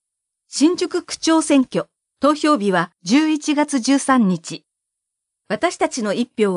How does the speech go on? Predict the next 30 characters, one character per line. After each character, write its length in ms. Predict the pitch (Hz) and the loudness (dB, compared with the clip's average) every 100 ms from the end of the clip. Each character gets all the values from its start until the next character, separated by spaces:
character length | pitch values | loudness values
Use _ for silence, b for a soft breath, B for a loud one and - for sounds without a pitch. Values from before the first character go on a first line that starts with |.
| 160 | -2
を 120 | 165 _ - | -4 _ -18
区 80 | - | -6
政 320 | - 370 262 | 0 2 2
に 100 | 190 | -2
生 120 | 180 | -6
か 140 | 196 | -6
す 200 | 208 - _ - | -8 -10 _ -4
大 220 | 190 269 | 0 2
事 120 | 285 | 2
な 100 | 277 | 2
選 200 | 277 277 | 4 0
挙 160 | 240 185 | 0 -4
で 100 | 165 | -4
す。 260 | - - _ _ _ _ _ - | -8 -16 _ _ _ _ _ -2
詳 180 | - | -2
し 80 | 196 | -2
く 140 | - 214 | -2 -2
は、 160 | 190 _ _ - | -2 _ _ -6
十 240 | 175 311 | 0 2
一 220 | 330 330 | 2 0
月 340 | 320 320 302 294 | -2 -2 -4 -8
五 200 | 208 - | -8 -6
日 120 | 302 | -4
発 200 | 294 254 - | -2 -4 -2
行 180 | 240 233 | 2 2
の 220 | 220 - _ _ - | 0 -4 _ _ -2
広 220 | 359 349 | -2 0
報 160 | 208 | -2
新 260 | 170 - 220 | -2 -2 -2
宿、 380 | 202 196 185 | -2 -6 -8